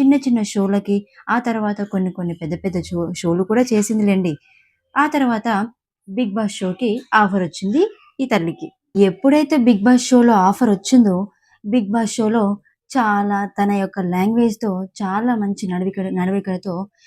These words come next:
Bigg Boss-లో టాప్ ఫిఫ్త్లో నిలిచింది శివజ్యోతి. ఎప్పుడైతే Bigg Boss నుంచి బయటికి వెళ్ళిందో, ఆ తర్వాత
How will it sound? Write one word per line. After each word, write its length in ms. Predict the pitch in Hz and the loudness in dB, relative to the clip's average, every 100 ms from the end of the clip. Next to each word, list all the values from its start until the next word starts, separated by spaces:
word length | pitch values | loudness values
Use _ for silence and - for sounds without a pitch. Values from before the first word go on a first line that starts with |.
| _ 175 | _ -6
Bigg 160 | 208 | -6
Boss-లో 500 | 180 190 185 196 185 196 _ _ _ | -4 -6 -6 -6 -6 -8 _ _ _
టాప్ 200 | 254 254 | -4 -2
ఫిఫ్త్లో 280 | 247 - 196 | -6 -6 -6
నిలిచింది 640 | 190 180 190 185 214 190 196 | -6 -6 -4 -2 -2 -2 -2
శివజ్యోతి. 560 | 202 185 175 165 165 - _ _ _ _ _ - _ _ _ _ _ _ _ | 0 2 0 -2 -6 -12 _ _ _ _ _ -20 _ _ _ _ _ _ _
ఎప్పుడైతే 560 | 220 214 294 294 285 285 | -2 0 2 4 6 4
Bigg 200 | 220 202 | 4 2
Boss 240 | 220 247 262 | 4 4 4
నుంచి 220 | 240 233 | 4 4
బయటికి 400 | 190 196 - 202 | 4 4 2 2
వెళ్ళిందో, 540 | 190 226 226 220 208 - _ - - | 2 2 2 2 0 -8 _ -18 -4
ఆ 100 | 269 | -2
తర్వాత 680 | 277 269 254 254 254 208 | 0 2 2 2 0 0